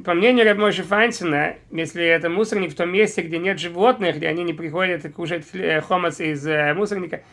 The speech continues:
не нужно, э, делать аннулирование, сказать, сделать его хефкером. Сказать, "Это не мой хомец больше". Потому что Анан Сады,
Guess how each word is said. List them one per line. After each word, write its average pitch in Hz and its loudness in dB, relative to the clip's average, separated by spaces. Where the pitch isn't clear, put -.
не 190 4
нужно, 185 4
э, 165 2
делать 185 6
аннулирование, 190 2
сказать, 165 -4
сделать 185 4
его 190 2
хефкером. 196 0
Сказать, 185 2
"Это 180 4
не 190 0
мой 214 6
хомец 262 6
больше". 160 -2
Потому 202 0
что 214 4
Анан 269 4
Сады, 277 4